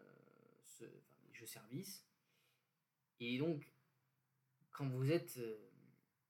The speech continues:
une entreprise de jeux vidéo, et que vous voyez que les jeux sur lesquels vous étiez numéro un auparavant ne sont plus les numéros un au regard de l'industrie, même s'ils continuent à vendre,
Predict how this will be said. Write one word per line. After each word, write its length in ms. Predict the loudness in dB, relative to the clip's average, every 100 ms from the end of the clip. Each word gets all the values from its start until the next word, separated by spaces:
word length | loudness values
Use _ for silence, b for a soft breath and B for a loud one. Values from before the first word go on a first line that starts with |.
| _ _ _ _ _
une 140 | -8 -6
entreprise 360 | -2 2 4
de 60 | 4
jeux 120 | 2
vidéo, 420 | -4 -4 -4 -4 -10 _ _ -20
et 60 | -6
que 60 |
vous 100 | -2
voyez 320 | 4 6 4
que 120 | 2 -2
les 360 | -2 -6 -6 2
jeux 340 | 4 4 2 -8 _ _ _ _ _ _ _
sur 160 | -8 -4
lesquels 220 | 0 2
vous 160 | 2 0
étiez 180 | -6
numéro 260 | -4 0 2
un 100 | 2
auparavant 440 | 0 0 2 0
ne 160 | 2 4
sont 240 | 4 0
plus 240 | 0 -4 -4
les 160 | 2 6
numéros 280 | 6 6 2
un 60 |
au 100 | 2
regard 240 | 0 -2 -2
de 60 |
l'industrie, 400 | -4 -12 -12 -12 2
même 140 | 4 4
s'ils 160 | 0
continuent 320 | -2 0 0
à 80 | 0
vendre, 340 | 0 -2 -4